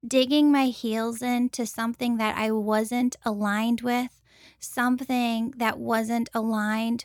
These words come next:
with the messages inside my heart, the direction that I knew I was supposed to be going, just took me deeper and deeper down this rabbit hole.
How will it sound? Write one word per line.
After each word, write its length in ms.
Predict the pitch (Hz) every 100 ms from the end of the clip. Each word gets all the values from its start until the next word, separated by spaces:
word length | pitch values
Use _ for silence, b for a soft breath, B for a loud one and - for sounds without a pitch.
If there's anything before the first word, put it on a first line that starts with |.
| -
with 160 | 226 -
the 80 |
messages 720 | 220 214 220 233 220 233 214 -
inside 500 | 226 233 - 226 220
my 160 | 208
heart, 460 | 214 214 208 220 -
the 80 | 226
direction 680 | 202 214 214 220 - 240 233
that 140 | 214
I 120 | 214
knew 360 | 226 226 233 240
I 120 | 226
was 140 | 220 214
supposed 300 | 220 214 220
to 60 |
be 120 | 214
going, 480 | 214 214 208 226 254 - B B B B -
just 320 | 269 269 -
took 300 | 277 254 -
me 380 | 240 220 214 - 240 -
deeper 420 | 226 233 - 226
and 240 | - 226 214
deeper 400 | 220 - 214 214
down 420 | 214 202 202 214
this 240 | 208 208
rabbit 380 | - 202 202 -
hole. 340 | - 90 -